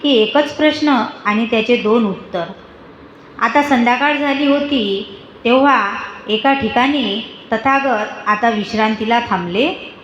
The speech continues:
होते. तेवढ्यात तेथे घाबरलेला मनुष्य आला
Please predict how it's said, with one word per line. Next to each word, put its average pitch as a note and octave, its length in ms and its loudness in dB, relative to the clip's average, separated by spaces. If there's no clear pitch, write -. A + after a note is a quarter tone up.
होते. A3+ 640 0
तेवढ्यात A3+ 360 4
तेथे C4+ 760 2
घाबरलेला A#3+ 720 2
मनुष्य A#3 720 0
आला A#3+ 640 0